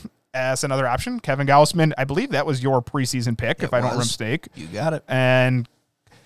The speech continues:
Speaker 1: look, we knew last year, I think he led the league in,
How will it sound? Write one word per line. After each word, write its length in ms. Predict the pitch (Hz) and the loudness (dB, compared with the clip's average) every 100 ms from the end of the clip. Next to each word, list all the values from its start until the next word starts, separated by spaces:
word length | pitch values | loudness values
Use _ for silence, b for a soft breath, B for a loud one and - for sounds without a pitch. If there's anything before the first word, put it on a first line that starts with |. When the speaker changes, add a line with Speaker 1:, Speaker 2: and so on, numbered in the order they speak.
| b | b
Speaker 1:
look, 240 | - - - _ _ | 0 0 -6 _ _
we 120 | 135 151 | -4 0
knew 120 | 202 | 6
last 280 | 170 165 180 | 8 8 4
year, 120 | 160 | -4
I 80 | - | -2
think 140 | 190 | -2
he 100 | 196 | -2
led 280 | 151 131 175 | 0 2 4
the 80 | 170 | 4
league 220 | 160 160 | 4 6
in, 140 | 151 | 4